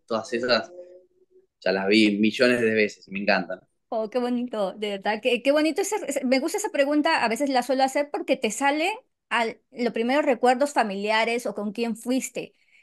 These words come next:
Speaker 2: antes de
Speaker 1: Bueno,
Speaker 2: que
Speaker 1: sí.
Speaker 2: ¿no?
Speaker 1: No,
Speaker 2: Antes
Speaker 1: no, no lo, no lo había recordado y me puse a pensar y,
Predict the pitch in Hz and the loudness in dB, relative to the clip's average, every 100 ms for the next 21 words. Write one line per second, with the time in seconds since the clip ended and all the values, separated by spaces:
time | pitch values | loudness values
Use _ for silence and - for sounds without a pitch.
0 | _ - 208 247 240 202 180 151 196 185 | _ -4 0 2 6 8 8 8 10 10
1 | 151 _ _ _ _ _ _ - 220 247 | 8 _ _ _ _ _ _ -6 0 0
2 | 131 143 151 147 135 135 147 156 135 147 | 4 4 4 4 4 2 4 2 4 4
3 | 156 151 147 139 120 135 143 156 139 127 | 6 6 4 2 0 -2 0 -2 -4 -8
4 | 117 135 135 127 120 131 135 147 127 104 | -8 -6 0 2 2 2 2 6 4 2